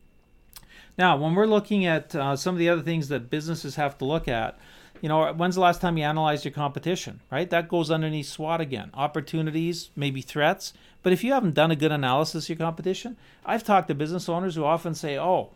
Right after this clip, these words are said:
I don't even know what they're charging for price. You know, we're that much better." How do you know you're better, right? Do some analysis. Figure it out. Don't just assume.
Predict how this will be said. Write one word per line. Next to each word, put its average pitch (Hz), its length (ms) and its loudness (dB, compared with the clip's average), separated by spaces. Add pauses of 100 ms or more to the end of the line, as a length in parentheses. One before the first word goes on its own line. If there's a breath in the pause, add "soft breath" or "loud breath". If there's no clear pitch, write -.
(100)
I 131 180 -10
don't 143 180 -4
even 156 180 -2
know 170 80 2
what 233 180 2
they're 139 120 -2
charging 120 360 -2
for 113 140 -12
price. 101 460 -12
You 175 40 -8
know, 123 100 -8
we're 131 200 -2
that 127 220 2
much 147 260 -4
better." 170 320 -2
How 190 120 0
do 320 60 0
you 359 100 -2
know 381 120 -2
you're 359 160 2
better, 123 380 -4 (520 soft breath)
right? 175 320 -4 (1120)
Do 165 180 0
some 160 280 0
analysis. 135 840 -4 (320)
Figure 147 540 -4
it 135 100 2
out. 113 300 0
Don't 139 180 -2
just 131 280 -6
assume. 113 440 -6